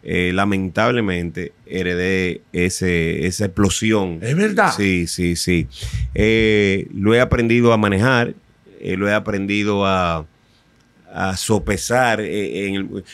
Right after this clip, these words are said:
Speaker 1: como Hulk, me voy a convertir, espérate, no, no, ahora no.
Speaker 2: Es como ira, es como ira.
Speaker 1: No, es que, es que hay cosas que te, te sacan. Por ejemplo,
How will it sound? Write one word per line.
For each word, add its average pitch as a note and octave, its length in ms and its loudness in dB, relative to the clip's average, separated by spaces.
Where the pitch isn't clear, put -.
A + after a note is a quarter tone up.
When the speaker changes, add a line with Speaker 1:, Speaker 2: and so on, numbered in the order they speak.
Speaker 1:
como C3+ 220 2
Hulk, C3 540 4
me B2 100 2
voy C#3+ 160 4
a D#3+ 40 2
convertir, E3 420 2
espérate, A#2 320 -2
no, A2+ 100 -6
no, G#2+ 160 -6
ahora A2 240 -6
no. G#2+ 140 -4
Speaker 2:
Es E3 60 -2
como B3+ 300 4
ira, F3+ 280 2
es E3+ 40 0
como A#3+ 280 2
ira. C#3 260 2
Speaker 1:
No, E3+ 560 4
es E3 80 2
que, E3+ 400 2
es D3+ 60 0
que D#3 340 4
hay D3 120 4
cosas A2 500 2
que G#2+ 160 0
te, G2 560 0
te G2 100 -4
sacan. E2 640 -2
Por D3+ 160 4
ejemplo, B2 460 2